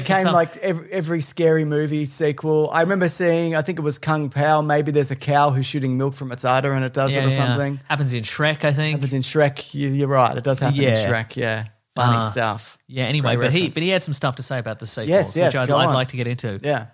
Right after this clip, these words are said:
Speaker 2: Um, everything that was good about the first experience was not good about the last two.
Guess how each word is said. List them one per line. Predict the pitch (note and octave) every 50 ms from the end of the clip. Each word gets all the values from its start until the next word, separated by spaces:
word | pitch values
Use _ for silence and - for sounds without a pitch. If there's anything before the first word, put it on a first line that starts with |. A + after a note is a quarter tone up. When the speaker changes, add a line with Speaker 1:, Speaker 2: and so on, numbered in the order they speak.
| _ _
Speaker 2:
Um, | - B2+ C3 C3 B2+ B2+ B2+ B2+ B2 - _ _ _ _ _ _ _ _ -
everything | G#3+ A3+ A3 A#3+ F#3+ - G3 F3 D#3+
that | D#3+
was | D3+ C3+ B2+
good | D#3 D3+ C#3+
about | C#3 - B2+
the | - A#2+
first | - - - C#3+ C3+ B2+ - B2+
experience | A2+ - - - B2 A#2 A2+ A2+ -
was | A#2+ A#2 -
not | - B2 A#2+ A#2+ A#2 - -
good | C3 A#2 A2
about | G#2 A2+ G#2+ G#2
the | G#2+ G#2+
last | G#2 G#2 G#2 G#2 - - - - - _ _ -
two. | - - A2 G2 F2+ F#2